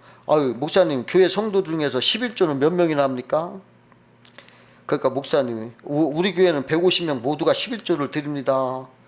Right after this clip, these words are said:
그러니까 그 사람 이상하게 생각해서, "아니, 정말 백오십 명 모두 십일 조 합니까?"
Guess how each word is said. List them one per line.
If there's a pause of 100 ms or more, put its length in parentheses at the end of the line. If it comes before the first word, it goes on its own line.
(140)
그러니까
그
사람
이상하게
생각해서, (240)
"아니,
정말
백오십
명
모두
십일
조
합니까?"